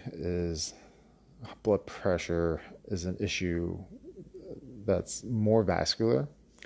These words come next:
in the health of your arterial walls and the elasticity of them. And we see that diabetes attacks your blood, your veins and arteries, and attacks the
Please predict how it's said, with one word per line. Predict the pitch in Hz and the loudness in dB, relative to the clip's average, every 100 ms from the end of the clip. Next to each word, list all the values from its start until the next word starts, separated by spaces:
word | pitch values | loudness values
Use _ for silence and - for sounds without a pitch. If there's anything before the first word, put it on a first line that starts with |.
| - - - - - | -18 -20 -20 -20 -10
in | 92 | -2
the | 87 | 0
health | - 98 98 - - - | 2 2 0 -4 -8 -4
of | 92 | -2
your | 95 90 85 85 - - - - - | 0 0 0 -2 -8 -20 -20 -20 -12
arterial | - 87 - 104 98 87 | -4 -2 0 2 2 2
walls | 87 87 95 147 - - - - - - - - - | 4 4 4 2 -2 -10 -20 -20 -20 -20 -20 -20 -6
and | - 80 | -2 0
the | 85 | 2
elasticity | 85 82 - - 95 110 113 | 4 4 2 -4 -4 0 4
of | 113 | 4
them. | 123 143 143 - - - - - - - - - - | 4 0 -2 -10 -20 -20 -20 -20 -20 -20 -20 -20 -10
And | - 87 87 82 | -2 2 2 0
we | 92 | 0
see | - 107 | 2 4
that | 90 85 82 | 6 4 4
diabetes | 85 85 82 101 101 90 87 | 2 2 2 0 2 0 -2
attacks | - 90 - - 107 113 - - - | -4 -8 -6 -2 -2 -2 -6 -6 -4
your | 85 82 | -4 -2
blood, | 85 50 - - - - - | -2 -2 -4 -16 -20 -20 -10
your | 165 85 80 78 - - - - | -2 0 0 -2 -8 -20 -16 -2
veins | 95 87 82 82 | 4 4 2 -2
and | |
arteries, | 82 80 80 82 - | 0 2 2 2 0
and | 87 | -4
attacks | 82 - 95 - | -4 0 0 0
the | - 87 87 | -2 -2 -2